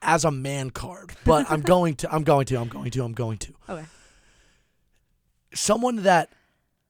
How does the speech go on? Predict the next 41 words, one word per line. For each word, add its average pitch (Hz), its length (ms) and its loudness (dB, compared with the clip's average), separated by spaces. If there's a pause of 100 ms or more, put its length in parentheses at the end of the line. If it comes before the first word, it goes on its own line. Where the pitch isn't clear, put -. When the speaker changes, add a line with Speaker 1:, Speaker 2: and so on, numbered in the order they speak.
(300)
Speaker 1:
didn't 170 240 2
have 156 300 4
a 151 80 0
natural 139 560 0
inclination 131 640 -4
to 135 120 -2
watch 127 360 0
women's 139 300 -2
sports 147 380 -2
because, 131 640 -4
like, 135 260 -4
I 139 80 -2
just 131 180 -8
grew 151 140 0
up 131 80 -2
around 143 180 0
the 143 140 -2
N 143 100 0
B 131 220 -4
A - 40 -12
and 139 220 -6
the 143 100 -2
Speaker 2:
Right. 190 100 0
Speaker 1:
N 143 100 0
B 135 160 -2
A 135 80 0
and 143 100 -2
stuff 151 240 -2
like 156 160 -4
that. 170 200 2
As 156 160 -2
someone 202 220 -2
that's 160 180 0
also 160 340 -2
gotten 151 340 -2
into 156 240 -6
it - 140 -16
way 165 220 4
later 151 320 0
in 135 100 -4
life, 143 280 2